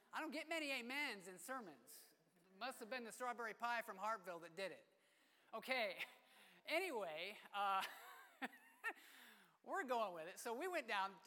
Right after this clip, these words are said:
uh, to Hartville, had a great time, uh, picked up a pie, uh, just kinda enjoyed the afternoon, and we're coming back. And I'm sure this has happened to you at some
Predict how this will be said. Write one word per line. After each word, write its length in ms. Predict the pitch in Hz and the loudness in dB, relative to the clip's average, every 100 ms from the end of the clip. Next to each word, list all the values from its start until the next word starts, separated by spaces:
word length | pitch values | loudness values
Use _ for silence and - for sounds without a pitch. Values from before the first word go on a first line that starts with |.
| 190 | -2
uh, 160 | 185 | -2
to 80 | 190 | -2
Hartville, 400 | 165 185 170 185 | -2 -2 0 0
had 80 | 240 | 0
a 80 | 202 | 0
great 240 | 214 - | -4 -4
time, 480 | 185 185 190 190 180 | -2 2 2 -2 -4
uh, 160 | 165 | -4
picked 240 | 185 190 196 | -4 -8 -8
up 80 | 190 | -8
a 80 | 180 | -6
pie, 560 | 170 165 165 165 170 165 151 | -2 2 2 2 0 -2 -4
uh, 80 | |
just 160 | 156 165 | -8 -8
kinda 160 | 175 165 | -6 -6
enjoyed 400 | 160 151 156 160 | -6 -8 -8 -8
the 240 | 156 151 147 151 | -8 -8 -8 -6
afternoon, 800 | 156 - 147 143 147 151 151 139 | -8 -8 -14 -12 -12 -10 -12 -10
and 200 | 131 127 120 _ | -12 -12 -18 _
we're 160 | 151 | -14
coming 240 | - 233 202 | -12 -12 -8
back. 240 | 151 143 143 - - - _ _ _ - - | -6 -6 -8 -16 -20 -20 _ _ _ -20 -6
And 560 | 175 160 160 147 139 - _ _ _ _ _ _ - | -2 2 2 0 -6 -14 _ _ _ _ _ _ -8
I'm 80 | 254 | -6
sure 160 | 220 214 | -6 -6
this 80 | 190 | -8
has 120 | 180 | -2
happened 280 | 170 165 160 | -2 -2 -8
to 80 | 170 | -12
you 80 | 160 | -10
at 80 | 156 | -10
some 160 | 185 | -10